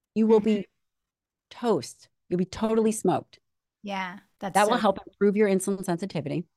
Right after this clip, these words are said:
Speaker 1: It will help improve your body composition. It will improve your V O two max, which we care about for longevity. It does things that allow you to continue to be strong.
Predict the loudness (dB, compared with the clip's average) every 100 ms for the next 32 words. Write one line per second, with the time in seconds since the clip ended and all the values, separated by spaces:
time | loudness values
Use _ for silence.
0 | _ _ _ _ _ _ _ -6 2 4
1 | 2 -2 -2 0 0 0 -2 0 2 2
2 | 0 -2 -6 -6 -6 -6 -8 -12 _ _
3 | _ _ -2 0 4 4 4 4 2 0
4 | 2 0 2 2 2 2 0 0 -4 -4
5 | -6 -8 -8 -6 -4 -2 0 0 -2 -2
6 | -4 -2 -4 -6 -6 -8 -10 _ _ _
7 | _ _ _ 0 2 0 _ -14 -2 4
8 | 4 2 -4 -2 2 2 2 0 -6 -16
9 | _ -2 0 0 0 2 0 -2 -4 -10
10 | -12 -8 -2 -2 -2 -4 -4 -6